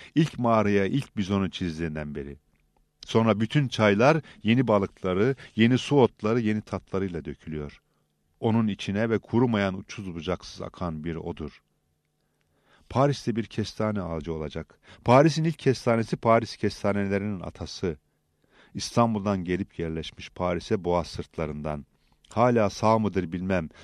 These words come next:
Sağsa iki yüz yaşında filan olmalı. Gidip elini öpmek isterdim. Varıp gölgesinde yatsak isterdim. Bu kitabın kağıdını yapanlar, yazısını dizenler,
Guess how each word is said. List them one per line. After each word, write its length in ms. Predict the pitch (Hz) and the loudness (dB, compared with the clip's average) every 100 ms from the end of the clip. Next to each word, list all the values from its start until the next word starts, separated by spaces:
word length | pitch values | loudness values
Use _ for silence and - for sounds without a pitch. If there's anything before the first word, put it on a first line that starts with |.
| - | -4
Sağsa 400 | - 147 151 120 | 2 4 4 2
iki 220 | 104 - | 0 -2
yüz 140 | 127 | 0
yaşında 400 | 104 98 110 107 | 0 -2 -4 -6
filan 280 | 92 95 104 | -4 -2 -2
olmalı. 460 | 78 73 73 71 67 _ _ _ _ _ | -4 -8 -10 -12 -16 _ _ _ _ _
Gidip 280 | - 107 127 | -6 -6 -4
elini 260 | 92 98 101 | -4 -2 -4
öpmek 320 | - - 78 | -4 -8 -12
isterdim. 540 | - - 76 71 69 - _ _ _ _ _ _ - _ - | -10 -8 -8 -8 -16 -20 _ _ _ _ _ _ -20 _ 0
Varıp 300 | 127 156 - | 2 2 0
gölgesinde 560 | 120 120 120 - 117 | 0 2 0 -2 -2
yatsak 420 | 117 104 - 107 - | 0 0 -2 -6 -6
isterdim. 520 | - 95 90 87 90 | -6 -4 -4 -4 -8
Bu 60 | |
kitabın 480 | - - 98 92 90 | -10 -2 0 0 -4
kağıdını 440 | - 98 95 92 95 | -2 2 2 2 -2
yapanlar, 640 | 92 - 92 90 90 85 | -2 -2 -4 -2 0 0
yazısını 560 | 85 90 92 - 92 | 0 -2 -4 -4 -4
dizenler, 520 | 87 82 87 87 92 | -4 -4 -2 0 0